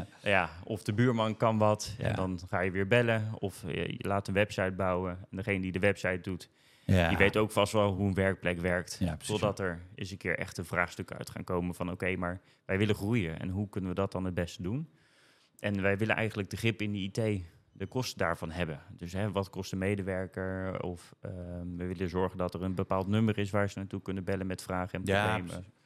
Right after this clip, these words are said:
Speaker 2: Ehm, ja, vragen met Word, PowerPoint of hoe werkt Outlook?
Speaker 1: Oh, dat ook zo? Ja? Die heb je
Speaker 2: Zeker.
Speaker 1: ook? Ja, ja.
Speaker 2: Ja, ja. En daar helpen we eigenlijk ook heel graag bij, omdat we dan,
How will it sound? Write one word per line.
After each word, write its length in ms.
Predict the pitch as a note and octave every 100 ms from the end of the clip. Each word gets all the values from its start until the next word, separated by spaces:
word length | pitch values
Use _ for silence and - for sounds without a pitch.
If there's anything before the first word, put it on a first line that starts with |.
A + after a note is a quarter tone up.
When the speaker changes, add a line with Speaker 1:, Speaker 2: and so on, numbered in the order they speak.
| _ _ _ _ _
Speaker 2:
Ehm, 600 | F#2+ F2+ F2 F2 F2 F2 E2+ E2+ E2 -
ja, 100 | - - - - -
vragen 440 | - F2+ F2 E2
met 160 | E2 D#2+
Word, 260 | E2+ E2 -
PowerPoint 760 | - D#2+ - E2+ E2 E2+ - -
of 380 | D#2+ E2 - -
hoe 180 | E2 F2+
werkt 280 | E2 E2 -
Outlook? 420 | F2 F2 E2+ -
Speaker 1:
Oh, 100 | A#2+
dat 160 | C3+ C3
ook 180 | D#3+ -
zo? 120 | -
Ja? 240 | D3+ F#3+ - -
Die 100 | A#2+
heb 80 | G2
je 60 |
Speaker 2:
Zeker. 160 | A#2 E3 E2
Speaker 1:
ook? 60 |
Ja, 140 | C3+ C#3
ja. 60 |
Speaker 2:
Ja, 220 | G#2+ G2 - - -
ja. 220 | F#2+ F2 -
En 120 | - G2+
daar 160 | G#2
helpen 260 | A2+ C3+ A#2+
we 60 | A2
eigenlijk 320 | A2 A2 G#2
ook 160 | A2 -
heel 160 | G2
graag 200 | G2 F2+ E2+
bij, 180 | E2
omdat 300 | F#2+ G2+ G2
we 60 | -
dan, 220 | F2+ F2+